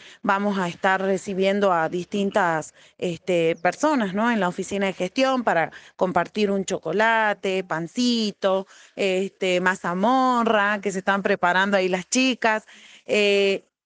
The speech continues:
un, un festejo tradicional para que la gente también se acerque. Están todos invitados y, bueno,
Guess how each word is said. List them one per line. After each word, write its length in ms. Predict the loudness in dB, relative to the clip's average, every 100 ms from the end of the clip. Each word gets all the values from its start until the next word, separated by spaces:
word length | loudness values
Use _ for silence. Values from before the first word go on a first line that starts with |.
| _
un, 440 | 0 2 2 0 0
un 200 | 0 2
festejo 680 | 0 0 0 0 2 0
tradicional 960 | 2 0 2 0 2 2 2 2 0 -2 0
para 240 | 0 0
que 220 | 0 0
la 100 | 0
gente 340 | 0 0 0 0
también 320 | 0 -2 -2
se 120 | -2
acerque. 680 | 0 2 2 0 0 -2 -2 -10 -18 -6
Están 400 | -6 -2 -2 -2 _ _ -2
todos 600 | 2 2 0 -4 -12 -20 _ -6
invitados 840 | -4 -4 -2 0 2 2 0 -2 -10 -20 -8
y, 220 | 0 2
bueno, 340 | 2 2 0